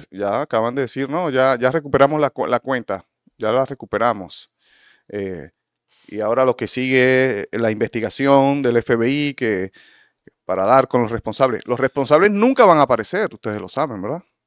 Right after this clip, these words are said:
Nunca van a aparecer. C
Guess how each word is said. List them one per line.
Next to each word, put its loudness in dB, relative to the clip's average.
Nunca -2
van 0
a -8
aparecer. -10
C 0